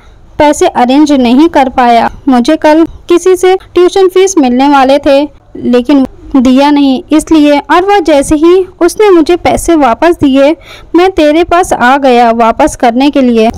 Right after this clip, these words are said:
सॉरी यार। तभी नक्श जो है वो कहता है कि it's okay, अगर यह बात थी तो तूने मुझे call कर कर साफ साफ क्यों नहीं बताया? तभी इधर नक्श जो है वह अक्षरा को पैसे वापस देता है। मम्मा यह लीजिए पैसे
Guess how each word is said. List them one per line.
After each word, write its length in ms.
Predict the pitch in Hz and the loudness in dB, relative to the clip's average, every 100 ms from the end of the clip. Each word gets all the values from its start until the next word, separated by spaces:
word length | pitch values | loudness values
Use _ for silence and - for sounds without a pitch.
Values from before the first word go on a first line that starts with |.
| - | -8
सॉरी 380 | - 294 254 311 | -4 0 0 0
यार। 260 | 311 254 269 - - | 0 0 -2 -8 -4
तभी 240 | 262 247 269 | -2 0 0
नक्श 260 | 247 262 | 0 0
जो 120 | 277 | 0
है 220 | 330 330 330 | 2 2 0
वो 140 | 349 | 0
कहता 320 | 349 330 359 | 0 0 0
है 140 | 381 349 | 0 0
कि 140 | 359 359 - | 0 -2 -2
it's 220 | 359 - - | -4 -2 -2
okay, 340 | 269 277 233 233 - - | -2 0 -2 -4 -8 -4
अगर 360 | 240 233 254 247 | -2 0 0 0
यह 220 | 254 254 | 0 0
बात 320 | 240 247 - | 0 -2 0
थी 100 | 311 | 0
तो 160 | 302 294 | 0 0
तूने 280 | 349 359 403 370 - | 2 2 0 -4 -2
मुझे 240 | 320 320 392 | 0 2 0
call 280 | 262 262 330 | 0 0 0
कर 180 | 311 | -2
कर 180 | 294 302 | 0 -2
साफ 280 | 311 330 359 | 0 -2 0
साफ 260 | 392 381 381 | 0 -2 -2
क्यों 200 | 302 302 | 0 2
नहीं 220 | 302 294 | 2 2
बताया? 500 | 269 254 247 254 247 240 | 2 0 0 0 0 -2
तभी 240 | 254 226 226 | -4 -2 -2
इधर 200 | 220 240 | 0 0
नक्श 280 | 226 247 247 | -2 -2 0
जो 160 | 254 | 0
है 220 | 269 262 269 | 2 0 0
वह 260 | 311 320 | -2 -2
अक्षरा 380 | 330 - 339 349 | -2 0 0 0
को 140 | 359 349 | 0 -2
पैसे 360 | 311 320 349 | 0 0 0
वापस 420 | 302 226 214 277 247 | 0 0 0 -4 -2
देता 280 | 233 233 294 | -4 0 0
है। 240 | 262 226 - - - - | 0 -4 -8 -20 -20 -2
मम्मा 420 | 262 240 247 277 277 | 0 2 2 2 2
यह 200 | 302 359 381 | 2 2 2
लीजिए 360 | 359 311 370 | 2 2 0
पैसे 480 | 381 233 233 294 247 | 0 -2 0 -2 -2